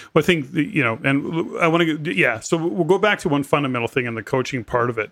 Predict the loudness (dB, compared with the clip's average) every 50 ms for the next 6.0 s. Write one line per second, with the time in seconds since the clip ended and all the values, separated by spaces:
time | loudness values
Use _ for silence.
0 | -6 -4 -2 0 0 -2 -2 -4 -4 -2 0 0 0 0 0 -4 -6 -4 0 0
1 | 0 0 0 2 2 4 4 4 2 2 2 0 0 0 0 -2 -2 -4 -2 -2
2 | -2 -4 -4 -4 -4 -4 -2 0 0 0 0 0 -4 _ _ _ _ _ _ _
3 | _ _ _ _ _ _ _ _ -4 -2 -2 0 2 2 4 2 2 2 2 0
4 | 2 2 0 -2 -2 0 0 0 0 2 0 0 0 -2 -4 -6 -4 -4 -6 -8
5 | -6 -8 -10 -10 -10 -14 -12 -2 -2 -2 -2 0 -4 -4 -2 0 0 0 0 -4